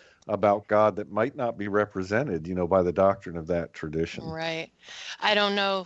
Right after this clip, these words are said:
Speaker 2: where this exactly came from, what spiritual master said it, but, you know, whenever we talk about God, the best we can do is point at God,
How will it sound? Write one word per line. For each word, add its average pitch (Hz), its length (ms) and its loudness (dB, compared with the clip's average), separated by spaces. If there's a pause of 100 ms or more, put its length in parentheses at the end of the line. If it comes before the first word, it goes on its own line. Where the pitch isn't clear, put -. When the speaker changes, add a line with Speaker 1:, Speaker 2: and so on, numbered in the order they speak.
(220)
Speaker 2:
where 190 300 0
this 196 260 -4
exactly 196 400 0
came 196 240 -2
from, 196 240 -2
what 214 160 2
spiritual 220 480 0
master 214 400 0
said 220 300 2
it, 214 120 0
but, 220 140 -4
you 220 80 -8
know, 220 140 -4
whenever 233 400 -2
we 220 160 -12
talk - 540 -2
about 196 380 -2
God, 185 400 -2 (300)
the 202 80 -2
best 226 560 -2
we 214 140 -6
can 190 220 -6
do 185 380 -4
is 185 200 -4
point - 580 0 (280)
at 170 200 0
God, 156 400 -6